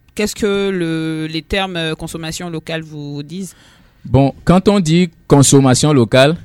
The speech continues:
Speaker 2: consommer local, moi je résume ça seulement en un mot, c'est soutenir.
Speaker 1: Mhm.
Speaker 2: Si je vais aller plus loin, c'est valoriser.
Speaker 1: Mhm.
Speaker 2: Donc, euh, consommer local, c'est contribuer vraiment, je vais venir, en venir plus tard.
Speaker 1: Oui.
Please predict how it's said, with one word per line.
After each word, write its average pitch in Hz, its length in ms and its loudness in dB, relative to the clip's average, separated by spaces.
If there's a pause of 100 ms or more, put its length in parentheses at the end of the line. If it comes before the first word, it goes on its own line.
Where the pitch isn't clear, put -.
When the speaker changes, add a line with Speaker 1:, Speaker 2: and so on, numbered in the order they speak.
(180)
Speaker 2:
consommer 135 440 0
local, 127 360 2
moi 123 160 2
je 117 120 0
résume 110 420 0
ça 131 160 0
seulement 110 320 -2
en 104 140 0
un 107 120 0
mot, 107 240 0
c'est 98 420 -2 (220)
soutenir. 113 840 0 (340)
Speaker 1:
Mhm. 180 320 -10 (100)
Speaker 2:
Si 151 220 -2
je 131 40 6
vais 131 120 4
aller 131 240 4
plus 139 180 2
loin, 120 240 4 (140)
c'est 107 360 2
valoriser. 107 720 2 (120)
Speaker 1:
Mhm. 180 260 -10 (260)
Speaker 2:
Donc, 131 320 2
euh, - 120 4
consommer 135 520 4
local, 131 440 4 (360)
c'est - 260 -6
contribuer 117 560 -2
vraiment, 110 400 0 (100)
je 104 160 -6
vais 127 100 2
venir, 113 420 -2
en 107 100 -2
venir 104 280 -2
plus 98 160 -8
tard. 117 300 -2
Speaker 1:
Oui. 180 260 -6